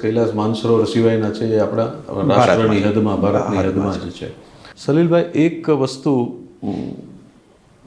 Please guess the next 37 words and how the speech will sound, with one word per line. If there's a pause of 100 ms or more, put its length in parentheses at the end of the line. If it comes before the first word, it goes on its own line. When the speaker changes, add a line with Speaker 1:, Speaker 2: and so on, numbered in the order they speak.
(180)
Speaker 1:
હમણાં
મારી
યાત્રાઓ
દરમિયાન
પણ
મેં (420)
જોયું
હતું (1400)
કે
ભારતના
જુદા
જુદા
પ્રદેશમાંથી
લોકો
આવે
છે. (300)
યાત્રા
અને
સાહસ
એ
બંને
અલગ
વસ્તુ
છે.
એની
સમજણ
સાથે
પણ
આવે
છે
અને
એની
સમજણ
વગર
પણ
આવે
છે.